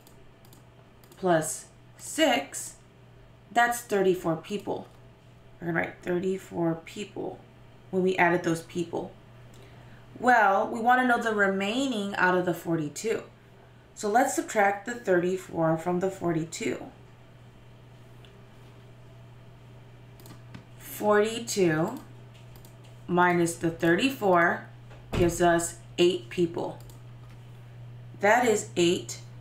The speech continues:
people who ate only pancakes. Now, a lot of people are gonna go straight for G if they see that answer. But remember, that's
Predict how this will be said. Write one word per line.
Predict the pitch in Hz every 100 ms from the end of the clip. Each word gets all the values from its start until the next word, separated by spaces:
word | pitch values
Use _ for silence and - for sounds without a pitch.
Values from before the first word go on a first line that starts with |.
| - - - - -
people | - 170 165 160 175 233 - - - - - - - -
who | 254 247
ate | 190 190 190 - -
only | 214 240 247 247
pancakes. | 247 185 196 185 196 - - - - - - - - - - - - - - - - - - - - -
Now, | 220 233 208 196 190 -
a | 196
lot | 185 202 294
of | 311
people | 294 - 240
are | 208
gonna | 208 202
go | 190 190
straight | - - 254 277 277
for | 269
G | 208 285 269 220 202
if | 196
they | 196
see | 190 214
that | 185
answer. | 190 226 220 - - - - - - - - - - - - -
But | 226 226
remember, | 240 285 254 196
that's | 233 240